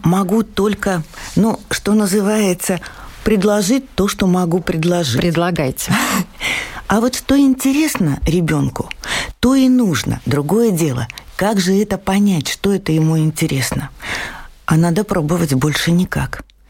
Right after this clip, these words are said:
Speaker 1: Больше никак. Конечно, мы встретим сопротивление детей, потому что заниматься чем-то, ну, что не требует особого такого напряжения, не знаю, ну, сел у телевизора, досмотри мультики, вот тебе и все эстетическое воспитание. Там же тоже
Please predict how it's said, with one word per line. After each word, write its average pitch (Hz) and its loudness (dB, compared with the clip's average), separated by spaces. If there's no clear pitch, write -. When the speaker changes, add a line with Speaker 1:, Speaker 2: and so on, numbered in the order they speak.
Speaker 1:
Больше 180 2
никак. 165 -2
Конечно, 135 0
мы 147 2
встретим - 0
сопротивление 139 0
детей, 139 0
потому 170 0
что 180 -2
заниматься 294 2
чем-то, 262 0
ну, 415 4
что - -2
не 349 4
требует 294 2
особого 175 0
такого 175 0
напряжения, 165 2
не 202 2
знаю, 185 0
ну, 208 2
сел 294 0
у 220 2
телевизора, 160 0
досмотри 170 0
мультики, 175 0
вот 208 0
тебе 185 2
и - -
все 208 2
эстетическое 180 -2
воспитание. 170 0
Там 233 2
же 240 2
тоже 339 2